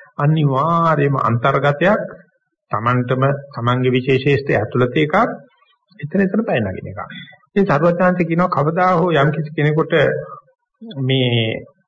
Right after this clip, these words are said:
දුක කියන එක බාහිරින් එන එකක් නෙමෙයි ඇතුළෙන්ම හට ගන්න එකක් කියන, අ, මේ ධර්මතාවය වැටහුනොත් ඒ වැටෙන්නේ ආතාපිනෝ ජායනෝ බ්‍රාහ්මනස්ස. ඒක වැටෙන්නේ නිකම්ම නිකන්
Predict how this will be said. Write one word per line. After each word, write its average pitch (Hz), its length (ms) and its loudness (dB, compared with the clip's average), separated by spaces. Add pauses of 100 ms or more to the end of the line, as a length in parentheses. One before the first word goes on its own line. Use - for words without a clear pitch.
(120)
දුක 151 300 0
කියන 185 280 2
එක 160 220 -2
බාහිරින් 190 540 2
එන 196 120 4
එකක් 147 260 0
නෙමෙයි 156 380 2 (440)
ඇතුළෙන්ම 180 580 2
හට 170 260 2
ගන්න 165 280 2
එකක් 151 140 0 (100)
කියන, 151 260 0 (800)
අ, 131 100 -2
මේ 131 220 2
ධර්මතාවය 165 640 2
වැටහුනොත් 165 600 2 (960)
ඒ 139 160 2
වැටෙන්නේ 160 640 2
ආතාපිනෝ 160 600 2
ජායනෝ 143 480 2
බ්‍රාහ්මනස්ස. 139 600 0 (580)
ඒක 139 160 2
වැටෙන්නේ 160 520 2
නිකම්ම 160 360 2
නිකන් 165 320 2